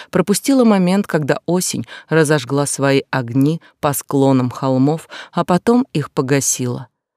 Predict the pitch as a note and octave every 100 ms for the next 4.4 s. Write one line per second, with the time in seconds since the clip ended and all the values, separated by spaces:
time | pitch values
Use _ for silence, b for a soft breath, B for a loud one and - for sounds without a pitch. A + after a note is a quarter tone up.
0 | _ _ D#3 D3+ D3+ D#3 C#3+ C#3+ - D3
1 | D3 C#3 C3+ C3 A#2 C#3+ D#3+ D#3 B B
2 | - D#3 D#3 C#3 D3 - F3 E3+ D3+ C#3
3 | A#2 D3+ E3+ _ D3 C#3 C3+ C3 C3+ -
4 | C3+ B2 B2